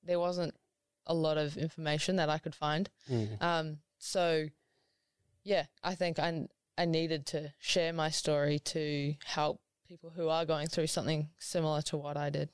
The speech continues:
Speaker 1: But, I mean, creating the bags also helped me. Like,
Speaker 2: Yeah,
Speaker 1: it gave me
Speaker 2: really.
Speaker 1: something to focus on
Speaker 2: Okay.
Speaker 1: that wasn't just, uh, "I feel so sick. I'm
Speaker 2: Yeah.
Speaker 1: going through treatment. Poor
Speaker 2: Yeah.
Speaker 1: me."
Speaker 2: Which is
Speaker 1: Um,
Speaker 2: probably a really good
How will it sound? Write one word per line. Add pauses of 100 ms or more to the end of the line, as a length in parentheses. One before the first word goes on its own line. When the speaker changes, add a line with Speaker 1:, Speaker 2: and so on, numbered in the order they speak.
Speaker 1:
But, (500)
I
mean,
creating
the
bags
also
helped
me. (120)
Like, (400)
Speaker 2:
Yeah,
Speaker 1:
it
gave
me
Speaker 2:
really.
Speaker 1:
something
to
focus
on (300)
Speaker 2:
Okay.
Speaker 1:
that
wasn't
just, (120)
uh, (280)
"I
feel
so
sick. (160)
I'm
Speaker 2:
Yeah. (100)
Speaker 1:
going
through
treatment.
Poor
Speaker 2:
Yeah. (180)
Speaker 1:
me." (380)
Speaker 2:
Which
is
Speaker 1:
Um,
Speaker 2:
probably
a
really
good